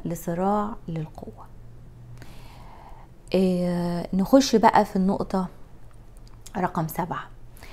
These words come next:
نقطة جميلة جدًا جدًا وبحبها جدًا جدًا، ان يكون للأسرة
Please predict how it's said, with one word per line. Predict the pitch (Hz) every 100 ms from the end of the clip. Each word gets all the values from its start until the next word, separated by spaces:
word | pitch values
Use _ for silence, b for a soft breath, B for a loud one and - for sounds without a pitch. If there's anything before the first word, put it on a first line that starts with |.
| B B
نقطة | 247 294 214
جميلة | 170 180 226 208
جدًا | 165 175 175
جدًا | 156 185 165 165
وبحبها | 165 160 - 170 190
جدًا | 180 175 -
جدًا، | 160 151 151 - - B B B B
ان | 208 208
يكون | 214 208 330 320
للأسرة | 233 214 247 - 170